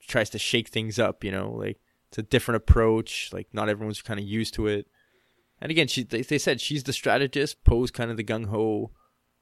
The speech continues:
like, guns blazing kinda guy, which can kinda get you killed right quick, you know, if you don't play your cards right.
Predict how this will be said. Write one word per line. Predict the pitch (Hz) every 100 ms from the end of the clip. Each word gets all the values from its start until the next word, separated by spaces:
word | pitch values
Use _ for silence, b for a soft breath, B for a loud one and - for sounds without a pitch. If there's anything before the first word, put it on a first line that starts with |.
| _ _ _ _
like, | 98 98 _
guns | 120 113 101
blazing | - 117 117 107
kinda | 107 101
guy, | 101 98
which | 95 101 -
can | - 110 -
kinda | - 156
get | 170
you | -
killed | - 147 117
right | 113 117
quick, | - 123 98
you | 101
know, | 92
if | 120 -
you |
don't | 98 - _ _ _
play | -
your | 107
cards | - 104 107 -
right. | 127 151